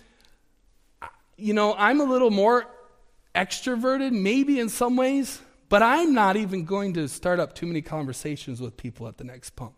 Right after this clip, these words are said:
okay? I keep to myself. You don't know who they are. And, um,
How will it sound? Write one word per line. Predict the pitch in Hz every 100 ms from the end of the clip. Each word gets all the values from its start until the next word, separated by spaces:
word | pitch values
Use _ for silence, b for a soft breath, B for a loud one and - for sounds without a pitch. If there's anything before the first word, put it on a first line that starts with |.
| _ 117
okay? | - 123 131 - B B B B
I |
keep | 127 185 160
to | -
myself. | 143 117 - 127 123 - - _ _ _ _ _ _ _ -
You | 156
don't | 214 240
know | 226
who | 196 170
they | 135 139
are. | 131 143 165 _ _ b b b b b b b b b
And, | 165 156 143 143
um, | 135 120 117